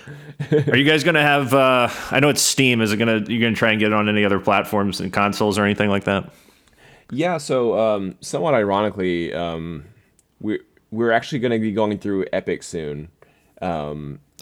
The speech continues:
Speaker 2: Oh, cool.
Speaker 1: so, yeah, we had it through Steam, uh, currently, and I think that helps with some visibility and everything. And we might still,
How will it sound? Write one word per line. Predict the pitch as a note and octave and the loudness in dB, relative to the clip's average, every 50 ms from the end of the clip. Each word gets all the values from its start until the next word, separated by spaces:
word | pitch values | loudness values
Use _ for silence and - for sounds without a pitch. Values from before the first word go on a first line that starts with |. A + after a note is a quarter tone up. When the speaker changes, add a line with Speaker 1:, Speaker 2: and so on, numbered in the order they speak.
| - | -2
Speaker 2:
Oh, | A2 B2 C3 B2+ B2 G2+ F2+ - | 0 2 2 2 2 0 -2 -2
cool. | A#2+ A2+ G2 - - | -2 -2 -2 -4 -8
Speaker 1:
so, | - - - A2+ G#2 G2+ | -12 -6 -4 -2 -2 -2
yeah, | G2 F#2 G#2 F#2 F2 E2+ | -2 -2 -2 -2 -2 -2
we | F#2 G#2 | -4 -2
had | A2+ B2 B2+ | 0 0 0
it | C3+ A#2+ | 0 0
through | A#2 A#2+ A2+ | -2 -4 -6
Steam, | - - A#2 A2 G#2+ G#2 G2 | -6 -4 -4 -2 -2 -2 -2
uh, | C#2 F2+ F#2+ F2+ | -2 -2 -2 -4
currently, | F2 - - B2 A#2+ F#2 F2 A2+ A2+ A2 A2 A2 F#2+ - | -4 -4 -4 -4 -2 -2 -2 -2 -2 0 0 -2 -2 -2
and | F#2+ F#2+ G2 | -4 -4 -4
I | G2 | -4
think | F#2+ G#2+ F#2+ | -4 -4 -4
that | F#2+ F#2+ | -6 -6
helps | G#2+ G2 F2+ - G#2 | -6 -6 -8 -6 -6
with | F#2+ F#2 E2 | -8 -8 -6
some | - - G2+ | -6 -6 -6
visibility | F2+ F#2+ F#2 F#2 D#2+ F#2 F2+ F2+ F2+ F2+ F#2 F#2 | -4 -4 -4 -4 -4 -2 0 0 0 0 0 0
and | F2+ F2+ | 0 -2
everything. | D#2+ E2+ F2+ D2+ F2+ F2+ F2+ F#2 | -2 -4 -6 -4 -4 -4 -2 -4
And | - G#2+ | -2 -2
we | B2+ B2+ | -2 0
might | C3+ C#3+ C3 - | 0 0 -2 -4
still, | - - B2 A2+ G#2+ G2 F2+ - | -6 -2 0 0 2 0 -2 -4